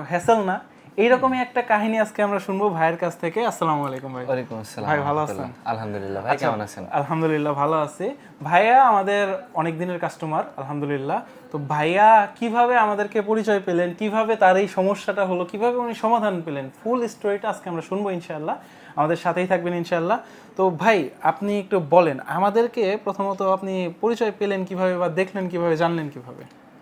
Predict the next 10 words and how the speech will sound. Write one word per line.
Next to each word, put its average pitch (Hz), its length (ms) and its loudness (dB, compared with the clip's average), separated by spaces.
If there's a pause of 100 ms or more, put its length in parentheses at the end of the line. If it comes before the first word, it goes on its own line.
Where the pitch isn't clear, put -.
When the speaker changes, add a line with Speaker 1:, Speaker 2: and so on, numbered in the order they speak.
(160)
Speaker 2:
মূলত 135 500 0 (300)
কর্পোরেট 131 460 0
অফিস 180 400 -6
ইকুইপমেন্টের 156 520 -6
সাথে 160 260 -8
পরিচয় 143 420 -2
আমার 131 240 0 (140)
Facebook-এর 139 400 0
মাধ্যমে। 143 440 -4 (480)
Facebook-এর 131 540 -2